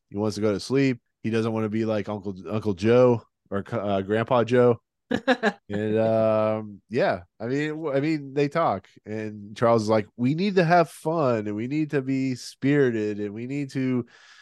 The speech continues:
Speaker 1: uh, it's in our blood." And old man hates these cans, and he, everybody should be young. And I don't know. What do you guys think about this stuff? A lot of it's just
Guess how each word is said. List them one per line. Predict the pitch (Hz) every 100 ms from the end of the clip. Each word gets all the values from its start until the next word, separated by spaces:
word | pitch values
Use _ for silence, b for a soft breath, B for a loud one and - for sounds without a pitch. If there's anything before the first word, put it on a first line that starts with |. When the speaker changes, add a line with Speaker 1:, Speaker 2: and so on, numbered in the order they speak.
| b
Speaker 1:
uh, | - 113 113 110 110 110 113
it's | 113
in | 143
our | 143
blood." | 127 117 131 143 131 123 113 110
And | 107 104 104
old | 101 95 123
man | 127 127 123
hates | 135 135
these | 127 117
cans, | - 127 123 113 110 104
and | 101
he, | 101 104 107 98
everybody | 113 123 127
should | 123 113 113
be | 120
young. | 113 117 113 104 101
And | 95 92 98 - b -
I | 185
don't | 120
know. | 107 104 _ _ -
What | 120
do |
you | 117
guys | 98
think | 101
about | 92 90
this | 90
stuff? | - 90 - _ _
A | 104
lot | 120 120
of | 110
it's | 110
just | 104 104 -